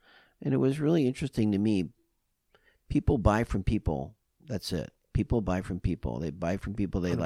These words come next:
Speaker 2: percent
Speaker 1: and they
Speaker 2: agree.
Speaker 1: trust.
Speaker 2: Yep.
Speaker 1: And that's the core of it. And if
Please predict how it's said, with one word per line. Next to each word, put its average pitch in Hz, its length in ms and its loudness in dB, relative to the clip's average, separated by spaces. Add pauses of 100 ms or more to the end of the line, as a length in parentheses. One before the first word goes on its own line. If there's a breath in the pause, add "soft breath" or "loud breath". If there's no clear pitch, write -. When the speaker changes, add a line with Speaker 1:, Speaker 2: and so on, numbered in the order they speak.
Speaker 2:
percent 110 120 -2
Speaker 1:
and 82 80 -2
they 80 40 -2
Speaker 2:
agree. 104 120 -4
Speaker 1:
trust. 67 360 -6
Speaker 2:
Yep. 113 200 -4 (760 soft breath)
Speaker 1:
And 87 400 -4
that's 95 320 -2
the 80 120 -8
core 82 280 -4
of 76 120 -6
it. 60 220 -4
And 87 240 -6
if - 280 -8